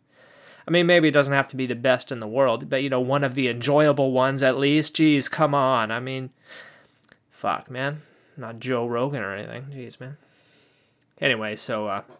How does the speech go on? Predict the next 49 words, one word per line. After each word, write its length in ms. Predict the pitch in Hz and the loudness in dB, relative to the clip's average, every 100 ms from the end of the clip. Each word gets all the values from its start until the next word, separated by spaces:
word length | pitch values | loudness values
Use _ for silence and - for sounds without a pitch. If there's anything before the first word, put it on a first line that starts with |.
| _ _ | _ _
so 140 | - 123 | -2 -2
yeah, 200 | 110 98 | 0 -6
I'm, 160 | 107 | -6
uh, 380 | 104 101 101 104 - - - - | -8 -6 -6 -6 -8 -12 -14 -8
getting, 260 | 113 98 98 - - | -8 -8 -18 -20 -8
getting 240 | 127 135 | -6 -4
that 180 | 120 - | -6 -6
prepared, 560 | 147 - 156 139 131 | -10 -4 0 2 2
you 80 | 131 | 0
know? 140 | 135 143 - _ _ | -4 -6 -16 _ _
You 100 | 214 | 0
gotta 200 | 214 214 | 4 4
pre-, 180 | 185 208 | 0 2
you 60 | |
gotta 100 | 214 | 2
be 100 | 196 | 2
prepared. 440 | 190 175 - 190 165 | -2 -2 2 4 4
If 80 | 180 | 2
you 80 | |
wanna 120 | 170 165 | 0 0
be 120 | 165 | -2
a 40 | |
comedian, 360 | 160 170 170 175 | -4 -6 -4 0
you 40 | |
gotta 160 | 170 160 | 2 2
be 60 | |
prepared, 560 | 156 156 - 160 127 117 | 0 -4 2 4 4 2
you 60 | 139 | -2
know? 160 | 165 170 _ | -4 -4 _
You 120 | 170 | -4
gotta 180 | 151 143 | 2 2
get 220 | 135 147 | 4 4
ready. 240 | 139 143 131 | 4 4 4
You 80 | 131 | 4
gotta 180 | 131 | 2
write 220 | 127 135 131 | 4 2 2
those 180 | 135 | -2
jokes. 240 | - 151 160 | 0 0 0
You 60 | |
gotta 160 | - 113 | -2 -2
practice 400 | - 127 135 - | 0 0 0 -4
'em. 180 | 156 165 _ _ | -8 -8 _ _
You 80 | 127 | -2
gotta 160 | 117 | 0
go 320 | 120 123 127 131 | 2 0 2 2
over 240 | 135 139 | 4 2
'em, 100 | 143 | 2
you 80 | 147 | 0
know? 120 | 160 | -2